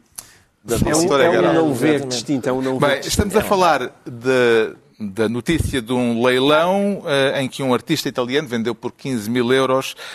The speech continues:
Speaker 3: uma escultura que não se vê. Eh, hum, eh, como é que encara, Pedro Mexia, esta arte que é apenas, usando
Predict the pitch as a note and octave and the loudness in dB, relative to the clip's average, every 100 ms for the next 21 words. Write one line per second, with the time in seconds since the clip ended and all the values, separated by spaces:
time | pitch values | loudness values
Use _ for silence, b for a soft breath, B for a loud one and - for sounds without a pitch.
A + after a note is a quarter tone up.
0 | B - A2+ - C#3 - C#3 A#2 C3+ D3+ | B -6 -6 -4 -8 0 0 0 -2 -4
1 | E3 A#2+ B2 E3 F#3 _ _ C#3 B2 A#2 | -4 -4 -2 -2 -6 _ _ -4 0 0
2 | A2+ A#2+ C3 - A#2+ A#2+ D3+ C#3 A#2+ A#2+ | -2 -10 -20 -16 -12 -12 -14 -10 -10 -10
3 | C3 D#3 F#3 G#3+ D#3 D3 D3 D3 D3 C#3 | -8 -4 -2 -2 0 0 0 0 -2 -2
4 | B2+ - C#3 B2+ B B B B D3+ D3+ | -4 0 2 0 B B B B -2 -2
5 | - C3+ D#3+ F3 - - E3+ E3 D#3+ D#3 | -2 0 0 -2 -10 -4 0 0 0 -4
6 | C#3+ D3 C#3+ C#3 C#3 - - A#2 G#2+ C3 | -2 0 0 -2 -10 -12 -14 -12 -2 0
7 | B2 A2 A2+ G2+ F#2+ | 0 -2 -2 -2 -4